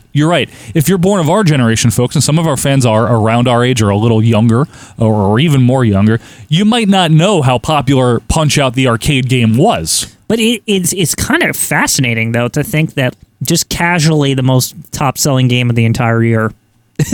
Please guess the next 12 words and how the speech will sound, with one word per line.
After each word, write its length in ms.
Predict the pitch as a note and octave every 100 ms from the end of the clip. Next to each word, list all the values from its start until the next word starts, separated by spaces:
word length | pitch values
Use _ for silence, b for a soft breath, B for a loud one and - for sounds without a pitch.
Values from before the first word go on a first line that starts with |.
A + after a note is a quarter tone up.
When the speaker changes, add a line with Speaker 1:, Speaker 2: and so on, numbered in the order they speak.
| D4
Speaker 2:
Like, 180 | A#3 C4
right, 280 | A3 A#3 A#3+
just 140 | G#3+ G#3+
Speaker 1:
Yeah. 80 | A#3+
Speaker 2:
there 180 | E3 G3+
it 60 | A3
is, 340 | G#3+ F3+ E3
Punch-Out! 600 | - F3+ F3+ - - B2
Speaker 1:
Punch-Out! 340 | - D#3 D#3+
Speaker 2:
Yeah. 180 | E3 D3
Speaker 1:
And 160 | C3+ C3
it, 120 | D3+